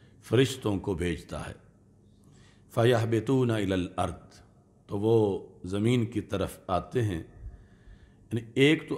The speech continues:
अल्लाह का निज़ाम है रोज़ाना फ़रिश्तों की आमद, जो नमाज असर और नमाज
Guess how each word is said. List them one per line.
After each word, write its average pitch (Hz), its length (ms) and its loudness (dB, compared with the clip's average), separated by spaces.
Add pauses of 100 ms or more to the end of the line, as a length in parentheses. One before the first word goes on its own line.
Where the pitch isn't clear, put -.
अल्लाह 143 260 2
का 135 180 -2
निज़ाम 113 440 0
है 127 200 0
रोज़ाना 104 640 0 (340)
फ़रिश्तों 113 540 -4
की 95 220 -8 (260)
आमद, 95 380 0 (800)
जो 101 140 0
नमाज 101 420 2 (160)
असर 131 260 2 (160)
और 110 100 -2
नमाज 101 360 -2